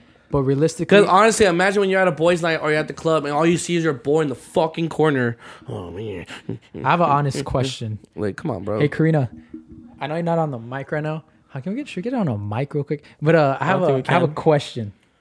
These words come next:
Speaker 1: If, uh, Caesar, if Caesar texts you, "Hey, I'ma go out with the boys," and you know the boys, me, Hans, Aaron, all of 'em, and I'm not gonna text you for four hours,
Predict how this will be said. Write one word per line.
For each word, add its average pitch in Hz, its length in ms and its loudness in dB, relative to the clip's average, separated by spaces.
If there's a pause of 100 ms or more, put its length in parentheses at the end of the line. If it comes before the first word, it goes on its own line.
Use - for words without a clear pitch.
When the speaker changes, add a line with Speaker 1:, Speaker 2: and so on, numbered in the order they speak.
(800)
Speaker 1:
If, 147 320 -2 (140)
uh, 143 120 2
Caesar, 185 640 -12 (960)
if 143 140 -2
Caesar 175 260 4
texts 151 480 -2
you, 117 240 0 (340)
"Hey, 139 280 2
I'ma 151 180 4
go 147 220 6
out 143 240 6
with 127 140 2
the 127 60 0
boys," 127 360 4
and 127 80 2
you 127 60 2
know 131 120 2
the 123 80 -2
boys, 120 400 0
me, 120 220 2
Hans, 120 360 2
Aaron, 117 280 2
all 117 180 2
of 120 100 2
'em, 139 140 0 (560)
and 135 100 2
I'm 135 120 4
not 147 120 4
gonna 151 160 4
text - 340 -2
you 113 100 2
for 110 160 -10
four 131 320 0
hours, 104 500 -2